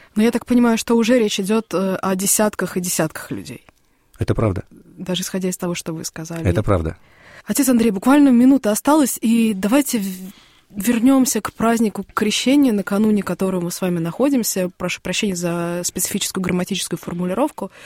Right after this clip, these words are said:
Speaker 2: У меня есть предложение. Можно
Speaker 1: Давайте.
Speaker 2: я сейчас, э, с вашего позволения? Позвольте, я прочитаю стихотворение, которое написано мною к этому дню. Крещение Господне, к празднику. «Что для меня крещение Господне? Событие давно минувших лет?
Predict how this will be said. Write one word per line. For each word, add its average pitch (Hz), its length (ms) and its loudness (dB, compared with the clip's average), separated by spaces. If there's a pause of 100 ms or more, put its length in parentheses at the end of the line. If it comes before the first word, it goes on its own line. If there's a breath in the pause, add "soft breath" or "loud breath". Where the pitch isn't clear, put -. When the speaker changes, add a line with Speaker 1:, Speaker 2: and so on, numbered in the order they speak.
(100)
Speaker 2:
У - 80 0
меня 127 260 4
есть 120 260 2
предложение. 107 580 2
Можно 98 160 6
Speaker 1:
Давайте. 98 320 6
Speaker 2:
я 98 60 4
сейчас, - 580 -2
э, 87 140 0
с - 100 -4
вашего 95 200 0
позволения? 104 600 2 (100)
Позвольте, 135 440 0
я 107 200 2
прочитаю - 460 0
стихотворение, 117 680 2
которое 107 340 0
написано 98 600 0 (360 loud breath)
мною 107 560 2 (120)
к 82 540 0 (360)
этому 98 360 2
дню. 82 320 0 (600)
Крещение 80 560 0
Господне, 80 400 -4
к - 60 -14
празднику. 85 540 -2 (280)
«Что - 200 2
для 131 140 2
меня 160 240 4
крещение 120 480 0
Господне? 85 560 -4 (600 soft breath)
Событие 131 480 2
давно 135 240 2
минувших 143 360 0
лет? 170 240 -2